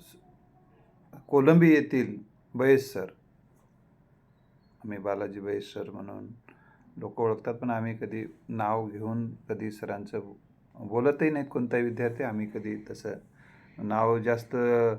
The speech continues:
अ, स्मरणात असण्यापेक्षा "बयस सर, बयस सर" असंच आम्ही त्यांना म्हणायचो. ते बालाजी बयस सर कोलंबीकर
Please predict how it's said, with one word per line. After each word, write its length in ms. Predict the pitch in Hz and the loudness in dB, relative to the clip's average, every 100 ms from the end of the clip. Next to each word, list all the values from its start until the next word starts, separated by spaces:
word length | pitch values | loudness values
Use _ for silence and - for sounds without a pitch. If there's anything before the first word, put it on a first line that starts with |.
| - - - - - | -6 -20 -20 -20 -10
अ, 260 | 104 101 98 | -6 -4 -6
स्मरणात 580 | - 113 113 117 113 113 | -2 0 2 2 0 0
असण्यापेक्षा 840 | 107 120 113 117 - 120 101 98 95 | -2 -2 -2 -4 -2 2 4 2 -2
"बयस 420 | 120 107 127 127 - | -6 2 2 2 2
सर, 180 | 120 | 2
बयस 360 | 107 120 117 - | 2 0 0 -2
सर" 160 | 117 110 | -2 -2
असंच 340 | 104 117 110 | -4 -6 -6
आम्ही 260 | 104 104 104 | -6 -6 -8
त्यांना 220 | 98 101 | -8 -8
म्हणायचो. 500 | 98 113 113 104 117 - - - - - | -4 -2 -2 -4 -6 -10 -20 -20 -20 -14
ते 40 | 107 | -4
बालाजी 360 | 98 98 98 | -2 -2 -6
बयस 340 | 95 104 107 - | -4 -4 -4 0
सर 160 | 120 120 - - - - - - | 0 0 -10 -20 -20 -20 -20 -8
कोलंबीकर 640 | 107 104 104 104 113 95 | -6 -4 -4 -2 -2 -2